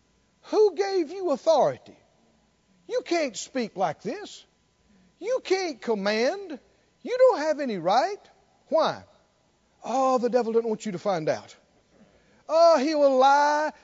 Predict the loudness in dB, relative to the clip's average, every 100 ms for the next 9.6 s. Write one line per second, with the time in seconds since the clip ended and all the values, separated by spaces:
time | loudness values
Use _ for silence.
0 | -4 -2 -2 4 6 6 4 -6 -4 -4
1 | -8 _ -4 -4 -4 -4 -2 -2 -4 -6
2 | -6 -4 0 0 0 0 2 2 0 0
3 | -4 -2 -2 0 0 0 -2 -2 -6 -6
4 | -6 _ -4 0 0 -2 -4 -4 -4 -8
5 | -4 -2 -2 -4 -6 -4 -4 -6 _ _
6 | 0 4 4 2 -6 -6 -2 -4 -4 -12
7 | -8 -6 -8 -10 _ _ _ _ _ _
8 | _ _ _ _ _ _ _ -2 0 0
9 | -4 -6 -4 -4 -8 -12